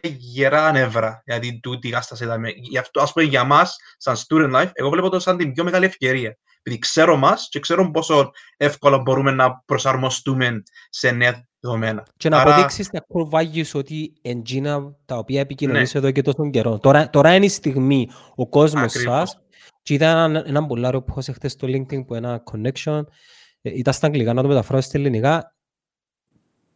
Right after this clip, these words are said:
Speaker 2: Τώρα είναι η κατάλληλη στιγμή για τους εργαζόμενους εταιριών να αντιληφθούν τα core values της επιχείρησης στην
Speaker 1: Exactly.
Speaker 2: οποία εργοδοτούνται. Τώρα, τώρα είναι η κατάλληλη
Speaker 1: Ναι.
Speaker 2: στιγμή. Το
Speaker 1: Ναι,
Speaker 2: πώς
Speaker 1: ναι.
Speaker 2: να κάνει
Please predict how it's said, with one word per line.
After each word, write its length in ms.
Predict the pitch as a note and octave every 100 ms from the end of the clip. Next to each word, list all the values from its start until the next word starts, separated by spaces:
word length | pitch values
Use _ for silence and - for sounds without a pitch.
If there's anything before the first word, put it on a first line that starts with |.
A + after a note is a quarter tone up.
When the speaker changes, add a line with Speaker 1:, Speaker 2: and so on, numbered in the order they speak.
| _
Speaker 2:
Τώρα 380 | - C#3+ D#3+ E3
είναι 180 | D#3+ D#3+
η 80 | E3+
κατάλληλη 600 | B2+ A#2+ B2+ C#3 C#3+ D3+
στιγμή 580 | - B2 A2 A#2 C3 A#2+
για 300 | G2+ A2 G#2
τους 320 | G2+ - - _ _ _ _
εργαζόμενους 960 | A#2+ A#2+ G#2+ G#2 F#2+ A2+ C3 B2+ B2+ -
εταιριών 720 | A#2+ B2 G#2+ G#2+ D#3 F3+ _ _ _ _ _ _ _ _ _
να 180 | A2+ A#2
αντιληφθούν 760 | A2+ A#2 A2+ G#2+ - C#3+ D3+ D3
τα 200 | A2+ - -
core 200 | C3+ B2 A#2+
values 480 | C3 C3+ C3+ D3 D3+ - _ _ -
της 200 | A#2+ B2+
επιχείρησης 580 | A#2+ G#2 C3 C3+ C3+ A#2+
στην 160 | D3
Speaker 1:
Exactly. 40 | B2
Speaker 2:
οποία 160 | B2+ B2
εργοδοτούνται. 720 | B2 B2+ A2+ F#2+ G2+ F#2+ F2+ _
Τώρα, 380 | - B2+ C3+ - -
τώρα 280 | D3 E3+
είναι 100 | F3
η 20 | E3
κατάλληλη 360 | B2 C3 C3+
Speaker 1:
Ναι. 60 | C3+
Speaker 2:
στιγμή. 560 | - B2 A2 A2 G#2+ - _ - _ _ -
Το 120 | A#2
Speaker 1:
Ναι, 80 | B2
Speaker 2:
πώς 180 | C#3
Speaker 1:
ναι. 60 | E3
Speaker 2:
να 480 | D#3+ E3 D#3+ - _ -
κάνει 260 | C3+ D3